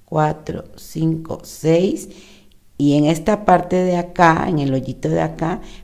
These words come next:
vamos a hacer seis macizos largos. Nada más vamos a tejer la mitad, acuérdense.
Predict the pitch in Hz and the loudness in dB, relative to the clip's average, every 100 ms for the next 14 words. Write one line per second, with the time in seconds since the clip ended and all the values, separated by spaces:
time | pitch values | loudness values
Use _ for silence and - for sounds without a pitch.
0 | - 147 147 156 160 151 160 160 - - | -2 2 4 2 0 0 -2 -2 -6 0
1 | 165 160 170 175 170 - 135 - 147 156 | 2 4 4 4 2 -2 -4 0 2 4
2 | 165 165 165 131 117 - - - - - | 8 6 4 -2 -6 -10 -20 -20 -20 -20
3 | - - - 147 160 156 135 147 151 131 | -20 -12 -2 2 2 2 2 2 0 -4
4 | 139 127 135 139 131 - 143 139 123 - | -4 -2 0 0 -2 -2 0 0 -2 -8
5 | 82 - - - - | -10 -10 -10 -10 -10